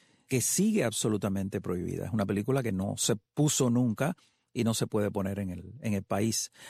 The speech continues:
Así hay otros cineastas que también han tenido que, que tomar el, el camino do-, del exilio.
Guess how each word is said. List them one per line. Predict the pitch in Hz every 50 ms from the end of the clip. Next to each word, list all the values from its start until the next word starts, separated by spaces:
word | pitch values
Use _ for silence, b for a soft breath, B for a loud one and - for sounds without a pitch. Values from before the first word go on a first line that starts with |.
| B B B
Así | - - - - 170
hay | 156 143 143 135
otros | 131 120 147 131 135 120 - - - _
cineastas | - - 135 123 117 117 120 113 - - -
que | - 113 -
también | - 113 107 107 117 117 120 120 113 107 107 101 - - -
han | - 113 113 110
tenido | 117 117 113 117 120 117 110
que, | 113 107 101 98 101 _
que | - 117
tomar | 104 110 101 101 110 110
el, | 117 110 98 95 87 - B B B B B B -
el | - 113 104
camino | 120 110 107 113 120 127
do-, | 127 117 113 107 -
del | - 117 110 107
exilio. | 110 104 - - 190 196 185 170 147 143 143 139